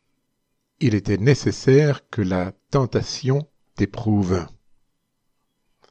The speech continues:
Et le catéchisme du Concile de Trente fait remarquer que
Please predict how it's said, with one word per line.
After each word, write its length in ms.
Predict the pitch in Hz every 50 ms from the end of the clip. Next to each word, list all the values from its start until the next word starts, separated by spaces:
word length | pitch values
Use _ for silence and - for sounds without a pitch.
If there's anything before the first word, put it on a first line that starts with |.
| _ _ _ _ _ _ _ _ _ _ _ _ _ _ _ _ - - _ _ _ _ _ _
Et 100 | - 127
le 120 | 110 113
catéchisme 560 | - 135 - - 135 117 - 175 151 - 135
du 100 | 117 120
Concile 560 | 117 127 117 - - - - - 131 110 104 101
de 100 | 107 104
Trente 460 | - - - 147 165 170 135 - 120 104 92 87 _ _ _ _ _ _ _ _ _ _ _ _ _ _ _ _ _ _ _ _
fait 220 | _ - - - 127
remarquer 580 | 110 113 113 110 - - - - 156 156 147
que 360 | 135 - - 120 117 120 117